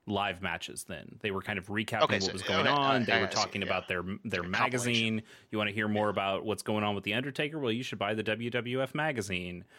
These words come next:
Speaker 1: Um,
Speaker 2: Ugh.
Speaker 1: promoting big matches for the pay-per-views that were coming up. Pay-per-views were still a big thing at that point. So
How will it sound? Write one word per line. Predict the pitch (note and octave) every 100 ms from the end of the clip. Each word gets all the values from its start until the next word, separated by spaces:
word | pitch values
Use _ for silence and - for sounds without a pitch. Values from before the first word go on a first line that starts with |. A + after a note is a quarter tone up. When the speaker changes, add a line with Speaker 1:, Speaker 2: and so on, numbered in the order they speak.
| - -
Speaker 1:
Um, | - F#2 F2+ F2 E2+ F2
Speaker 2:
Ugh. | E2 - _
Speaker 1:
promoting | - A#2+ A#2 A#2 A2
big | A2 G#2
matches | G#2+ G2+ G#2
for | - F#2
the |
pay-per-views | F#2 B2 A#2+ A#2 - A#2+ A2
that | G#2
were |
coming | G#2+ A2 G#2+
up. | G#2+
Pay-per-views | G#2+ G2 G2+ G2
were | F#2+
still | - G#2+
a |
big | F#2 F2+
thing | - F2+
at | F2
that | F#2
point. | - F#2+ F#2
So | - G2 F#2